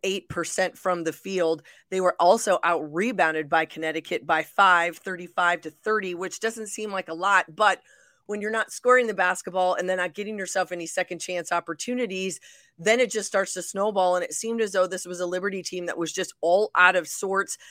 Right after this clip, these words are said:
S-, Sabrina Ionescu, she goes four of fourteen. She knocked down four of eight from three, but that was really the only option that New York had from behind that three-point line. And give credit because Stephanie White, the W N B A Coach of the Year, head coach of the Connecticut Sun,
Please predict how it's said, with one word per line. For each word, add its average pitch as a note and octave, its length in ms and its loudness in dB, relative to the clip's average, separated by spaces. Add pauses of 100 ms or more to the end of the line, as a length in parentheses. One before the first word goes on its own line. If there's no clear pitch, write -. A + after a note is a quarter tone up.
(240)
S-, - 220 -12
Sabrina G3+ 480 -2
Ionescu, F#3+ 460 -2
she G#3+ 180 -4
goes G3+ 220 0
four G3+ 260 -4
of G3 80 -6
fourteen. G3 520 -6
She F#3+ 180 -8
knocked G3 260 2
down F#3 200 -2
four G3 260 -2
of F3+ 160 -6
eight G3 180 -6
from F3+ 160 -6
three, G#3+ 300 -8
but F#3 140 -8
that A#3+ 140 2
was F#3 140 -4
really G3 580 -4 (380)
the G#3 260 -4
only A#3+ 460 8
option F#3+ 640 0
that E3+ 180 2
New F3+ 100 -6
York G3 280 0
had A3+ 340 0
from G#3+ 140 -6
behind F3 340 0
that D#3+ 160 -4
three-point F3 480 -6
line. D#3+ 300 -2 (420)
And A3 100 2
give D4+ 200 0
credit B3+ 340 6
because G3+ 500 2
Stephanie B3+ 440 0
White, A3 420 2
the F#3+ 80 -8
W G3 300 -2
N G3 80 -8
B G3 100 -6
A F#3+ 80 -6
Coach G3+ 300 -8
of G3+ 80 -12
the G3 80 -12
Year, F#3+ 360 -6
head F3 240 -10
coach G3 300 -8
of G3 60 -12
the G3+ 80 -8
Connecticut F#3+ 500 -6
Sun, F#3+ 360 0